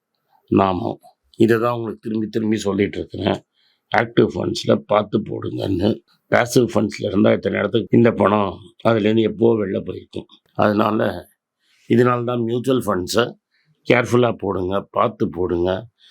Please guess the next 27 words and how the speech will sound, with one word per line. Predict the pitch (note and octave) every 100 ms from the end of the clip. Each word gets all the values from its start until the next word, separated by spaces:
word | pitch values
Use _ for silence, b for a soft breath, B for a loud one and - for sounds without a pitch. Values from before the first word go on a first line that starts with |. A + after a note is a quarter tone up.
| b
இது | A2 A2+
மாதிரி | A#2 A2
கம்பெனில | G#2+ A2 A2 A2 A2 G#2 G2+ G#2
டீல் | A2 B2 G#2
போட்டு | A2+ G#2 A2
போட்டு | - A2+ - B2+ C#3 - _ _ _ _ -
உங்க | A#2+ A#2 G#2
பணம் | A2 A2+ A2+
போச்சு. | G#2+ G#2+ - A#2 - _ _ _ _
இன்னைக்கு | A#2 A#2 F#2+ A2+
இருபத்தஞ்சு | A#2+ C3+ B2 A2 G2
பர்சன்ட் | G2 A2 A#2+
கீழே | A2+ A2 A2+ A2
ஸ்டாக்ல | - - G#2 G#2 G#2+ G2
விழுந்திருந்தது. | F#2+ G#2 F#2+ F2 E2+ F2 F#2 G#2 - _ _ -
அப்பனா | G#2+ A2 A2+
உங்க | G#2+ G#2 A2
பணம் | G#2+ A2 A#2
தான் | A#2
இருபத்தஞ்சு | A2+ G#2+ G#2+ G#2 F#2+ F#2+
பர்சன்ட் | F2+ G#2 G#2
போச்சு. | - F#2 - - - - _ _ A#2+
கோயங்கா | B2 C3 B2 B2
விற்க | G#2+ G#2 B2+
வேண்டியதை | B2 A2+ G#2 A2
எப்போ | G#2+ G#2 A#2 A2
வித்துட்டாரு. | F#2 A2 F#2+ F2+ F#2 F#2+